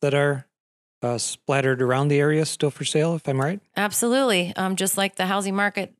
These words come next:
Speaker 2: finally vacant land is having its day. Um, we've had a lot of development over the years that has kinda remained stagnant just because there was too much of it. There was a large inventory of lots, but now when there's so few options to buy something existing,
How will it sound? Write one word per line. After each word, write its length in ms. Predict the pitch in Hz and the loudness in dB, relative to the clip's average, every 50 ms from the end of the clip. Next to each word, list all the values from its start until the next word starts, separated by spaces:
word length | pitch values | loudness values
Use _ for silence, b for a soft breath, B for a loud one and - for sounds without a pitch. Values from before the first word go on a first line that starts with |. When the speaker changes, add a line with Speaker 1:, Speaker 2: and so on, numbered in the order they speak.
| _ _ | _ _
Speaker 2:
finally 480 | - - 185 190 190 190 185 190 190 | -4 0 0 2 2 0 0 0 -2
vacant 340 | 180 175 170 175 175 185 - - | -2 -2 -4 -2 -4 -4 -4 -2
land 220 | 175 180 180 175 | -2 -2 0 -2
is 120 | 165 165 | -4 -4
having 300 | 160 185 165 170 175 180 | -2 -2 -2 -2 0 -2
its 140 | 175 160 151 | -2 -4 -2
day. 500 | 156 180 180 180 160 135 92 - 160 175 - | -2 0 2 2 2 0 0 -4 -6 -8 -4
Um, 220 | 165 165 160 156 | -2 -2 -2 -2
we've 160 | 156 160 156 156 | -2 -4 -4 -2
had 160 | 175 165 165 | -2 -2 -2
a 40 | 160 | 0
lot 240 | 165 165 156 165 | 0 0 0 0
of 180 | 170 165 160 - _ _ _ _ _ _ _ _ | 0 -2 -2 -6 _ _ _ _ _ _ _ _
development 680 | - 185 156 170 180 170 170 180 180 - 190 185 185 | -6 -4 0 2 4 4 4 2 2 0 0 0 0
over 160 | 185 180 175 185 | 0 0 0 -2
the 80 | 175 | -2
years 320 | 180 175 180 180 185 185 175 | 0 0 2 0 0 0 -2
that 280 | - 156 - - - _ _ | -4 -4 -4 -4 -8 _ _
has 160 | - 170 156 - | -8 -8 -8 -6
kinda 240 | - 180 156 160 | -6 -6 -4 -4
remained 340 | 165 170 170 170 170 160 156 | -2 -4 -2 -2 -2 0 0
stagnant 480 | - - - 156 156 160 175 208 - - | -2 -2 0 0 -2 0 -2 -4 -4 -4
just 180 | 160 156 - - | -6 -8 -6 -8
because 400 | 160 151 - 170 160 147 156 - _ - | -10 -8 -6 -6 -6 -6 -8 -12 _ -8
there 100 | 160 151 | -6 -4
was 220 | 147 156 151 - - | -4 -4 -4 -4 -4
too 220 | - - - 190 175 | -4 -4 -4 -2 -4
much 240 | 170 147 151 - - | -4 -4 -6 -6 -6
of 60 | 185 | -6
it. 140 | 233 311 - _ _ | -6 -8 -10 _ _
There 120 | - 156 156 | -8 -6 -4
was 180 | 156 151 151 | -4 -6 -4
a 240 | 156 151 147 151 156 - _ _ _ | -4 -4 -4 -6 -8 -10 _ _ _
large 240 | - 151 160 160 - | -4 -2 -2 -2 -2
inventory 480 | - 175 170 165 170 185 - 190 196 202 | -2 0 0 2 0 0 0 0 -2 -2
of 60 | 190 | 0
lots, 320 | 196 208 214 - - - - | 0 -2 -2 -2 -6 -8 -4
but 260 | - 151 135 - B B B B B B B B | -2 -2 -2 -2 B B B B B B B B
now 360 | - 180 175 175 175 175 170 156 - | 0 2 4 4 4 2 0 -2 -4
when 200 | - 165 160 160 | -4 -2 0 0
there's 180 | 165 156 156 - | 0 -2 -2 -2
so 140 | - 175 160 | -2 -2 -4
few 240 | - - 180 160 | -2 -4 -4 -2
options 640 | - - 160 160 - - 165 160 170 160 156 - - | 0 -2 -2 -2 -2 -4 -2 -2 -4 -4 -4 -4 -4
to 400 | - - - 170 165 156 156 156 147 | -4 -4 -4 -4 -4 -4 -4 -6 -4
buy 220 | 143 156 147 156 | -4 -2 -2 -2
something 300 | 156 - 160 160 160 156 | -4 -4 -4 -4 -4 -4
existing, 520 | 147 139 147 151 180 170 - 202 226 247 | -6 -6 -6 -6 -6 -6 -4 -6 -6 -6